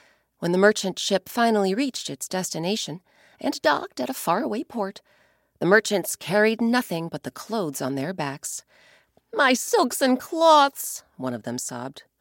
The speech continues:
"They're gone. Now I have nothing. And I've lost my oils," sniffed another. "And I have no fine dishes," wept still another.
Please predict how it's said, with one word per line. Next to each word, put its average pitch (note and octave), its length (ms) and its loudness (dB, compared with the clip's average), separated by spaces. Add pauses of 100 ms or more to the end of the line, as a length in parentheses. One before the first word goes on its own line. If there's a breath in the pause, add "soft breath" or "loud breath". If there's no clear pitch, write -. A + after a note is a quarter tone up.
"They're D#4 140 6
gone. C#4+ 640 6 (440 soft breath)
Now B3 240 6
I F#3 100 10
have A#3+ 200 2
nothing. D4 800 4 (520)
And D#4+ 120 6
I've B3+ 200 8
lost A#3+ 360 4
my E4+ 220 2 (100)
oils," F4+ 720 4 (100)
sniffed - 460 -4
another. C#3 460 -4 (240)
"And F#3 120 2
I B3 180 10
have E3 180 0
no D#3+ 160 4
fine E3 380 2
dishes," G3+ 680 0 (160)
wept C3 400 -4
still A2+ 340 -4
another. A#2 460 -6